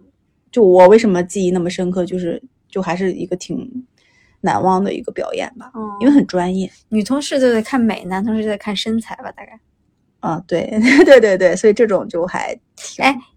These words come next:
Speaker 2: 你知道吗？年会上经常会抽奖什么，你有中过吗？
Speaker 1: 中过啊。
Speaker 2: 什么大奖？
Speaker 1: 我的天呀！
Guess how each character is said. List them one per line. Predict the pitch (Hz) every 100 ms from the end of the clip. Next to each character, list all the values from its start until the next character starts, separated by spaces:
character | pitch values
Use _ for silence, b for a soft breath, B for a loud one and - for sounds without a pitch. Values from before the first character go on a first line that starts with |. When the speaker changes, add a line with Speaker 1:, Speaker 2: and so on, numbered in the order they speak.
| _
Speaker 2:
你 | 226 208
知 | 262
道 | 311
吗？ | 254
年 | 208 208
会 | 262
上 | 247
经 | 247
常 | 262
会 | 233
抽 | 233 302
奖 | 277 185
什 | 180
么， | 185
你 | 208
有 | 202
中 | 226 202
过 | -
吗？ | - _ -
Speaker 1:
中 | 214 185
过 | 180
啊。 | 196
Speaker 2:
什 | - 196
么 | 190
大 | 202 226
奖？ | 220 190 - - - _ _ _ _ _ B B B B B _ -
Speaker 1:
我 |
的 | 170
天 | 165 214 220
呀！ | 233 185 190